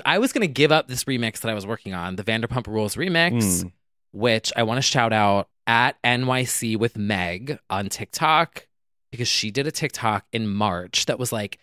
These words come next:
Speaker 1: "If you have, if you're a D J, this is for you. If you're not, keep scrolling. If you have any taste, you will remix the Vanderpump Rules theme song because it will go off like the Tiesto one." And I saved it in March. I started working on it, like,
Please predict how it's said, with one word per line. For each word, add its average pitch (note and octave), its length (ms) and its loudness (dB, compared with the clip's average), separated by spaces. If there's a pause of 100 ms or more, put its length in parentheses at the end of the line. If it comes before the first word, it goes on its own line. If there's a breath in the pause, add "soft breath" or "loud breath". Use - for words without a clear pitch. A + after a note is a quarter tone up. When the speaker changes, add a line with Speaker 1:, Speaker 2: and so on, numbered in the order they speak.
(300)
Speaker 1:
"If B2 160 -2
you B2+ 140 4
have, G3+ 260 8
if D3 120 2
you're F3+ 100 6
a A3 60 6
D G3+ 180 2
J, F#3 320 6
this D3+ 180 0
is F3 100 -2
for F3+ 140 -4
you. C#3+ 600 6 (320)
If C3+ 120 0
you're E3 120 4
not, D3 480 4
keep C#3+ 180 -6
scrolling. A#2+ 880 0 (400)
If C3 160 0
you D3 60 6
have A#2+ 100 4 (120)
any D#3+ 220 4
taste, A2 560 -2
you A#2+ 100 -2
will C#3+ 160 2
remix B2+ 560 0
the G#2+ 120 -2
Vanderpump A#2+ 560 0
Rules A#2 300 0
theme A2+ 200 -2
song G2+ 400 -2
because G#2 200 -8
it - 80 -12
will F2 120 -8
go A#2+ 280 2
off A2+ 340 2
like G#2+ 180 -2
the G2+ 60 -8
Tiesto B2+ 500 0
one." E3+ 440 0 (480)
And A2+ 100 -4
I G#2+ 60 -4
saved C#3+ 480 2
it G2+ 180 2
in A#2+ 100 -2
March. G#2+ 560 0 (460)
I F2+ 80 -10
started C#3 420 0
working D3+ 300 0
on A2+ 140 0
it, G#2+ 120 -4
like, G2+ 140 -14